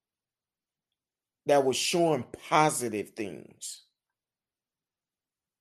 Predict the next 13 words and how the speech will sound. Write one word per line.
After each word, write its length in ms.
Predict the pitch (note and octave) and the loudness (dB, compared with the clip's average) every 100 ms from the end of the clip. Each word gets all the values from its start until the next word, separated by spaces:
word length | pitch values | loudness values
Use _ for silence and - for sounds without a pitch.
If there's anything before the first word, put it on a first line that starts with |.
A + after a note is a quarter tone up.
| _ _ _ _ _ _ _ _ _ _ _ _ _ _ _ _ _ _ - | _ _ _ _ _ _ _ _ _ _ _ _ _ _ _ _ _ _ -4
Let's 200 | C#3 D#3 | -2 -2
cut 220 | - E3 | 0 2
out, 400 | D#3 E3 D#3+ - | 4 2 0 -6
well, 300 | C#3 A#2 A#2+ | -2 0 2
I 80 | A2 | 0
think 320 | - C3+ A#2+ | -2 -4 -4
they 180 | G2+ A2+ | -2 0
already 380 | G2+ F2+ G#2 G2+ | 0 0 -4 -6
been 220 | G#2 D#2 | -8 -8
cast-, 540 | A2 B2+ G2 D2+ - - | -2 0 0 -4 -12 -6
uh, 440 | G#2 C#2+ B1 F#2 - _ _ _ - | -4 -2 -4 -6 -12 _ _ _ -14
canceled, 540 | - C#3 C3 G2+ F2+ | -4 -2 -2 -6 -8
but 360 | G#2+ F2+ E2+ | -6 -4 -4